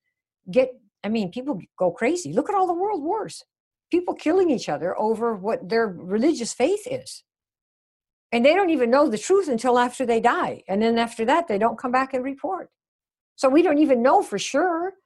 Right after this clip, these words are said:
We feel for sure. And we all think we know for sure, but there are millions of different people who have different books and have different beliefs.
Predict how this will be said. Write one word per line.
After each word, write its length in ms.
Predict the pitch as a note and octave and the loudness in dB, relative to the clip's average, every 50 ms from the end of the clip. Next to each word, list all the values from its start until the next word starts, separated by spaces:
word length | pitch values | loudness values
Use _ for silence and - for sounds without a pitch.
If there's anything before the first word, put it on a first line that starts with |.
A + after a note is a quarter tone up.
| _ _ - | _ _ -6
We 160 | G#3+ A#3 G#3+ | -4 -2 -2
feel 340 | - - C4 C#4+ F4+ A4+ G#4+ | -2 2 4 4 4 4 2
for 160 | - G#4+ E4+ | 0 -2 -4
sure. 460 | - - B3 A3 A3 A#3+ - G4+ G#4 _ _ _ _ _ _ _ _ _ - | -2 -2 -2 0 0 0 -2 -2 -6 _ _ _ _ _ _ _ _ _ -2
And 100 | - A3+ | 0 4
we 120 | A3+ A#3 | 6 6
all 180 | C4 C#4+ D#4 A#3+ | 6 6 4 2
think 360 | - - D4 G4 G#4+ G#4 G#4+ | 0 0 0 0 0 0 0
we 120 | A#4 G4 E4+ | 0 2 2
know 200 | D4 A#3+ G#3+ F3+ | 2 2 0 -2
for 140 | - G3+ | -4 -8
sure, 260 | F#3+ - - G#3 A3 A3+ | -8 -8 -6 -4 -4 -2
but 220 | G#3 G3+ G3+ - _ _ _ _ _ _ _ | -2 -4 -4 -6 _ _ _ _ _ _ _
there 220 | F#3 A3 A3+ A#3 A#3 | 0 4 4 6 6
are 120 | A3 A3 | 4 4
millions 440 | G#3+ G#3+ B3+ C#4 C#4 C4 A#3+ A3+ A3+ | 4 4 4 6 6 4 4 2 2
of 60 | A3 | 0
different 280 | A#3 B3+ B3+ B3 G#3+ - | 0 0 -2 -4 -4 0
people 380 | C#4 D#4 E4 E4+ G#3 G3 G3 | 0 0 0 0 -2 -4 -4
who 140 | G3 G#3+ G3 | -4 -4 -4
have 160 | F#3+ F#3+ F3 | -4 -4 -2
different 340 | F3 A#3 B3+ B3+ C4 G3+ F3+ | 0 -2 -2 -2 -4 -6 -4
books 220 | G3+ A#3 A3+ - | -4 -4 -4 -6
and 120 | A3+ G3+ F#3+ | -8 -8 -8
have 180 | G3 F3 F3 | -8 -8 -8
different 300 | E3+ G#3 A3 - A3 G3+ | -8 -8 -8 -8 -10 -10
beliefs. 540 | F#3 G#3 A#3+ D#4+ F#4 - - - - - - | -8 -8 -8 -8 -10 -10 -14 -16 -20 -20 -20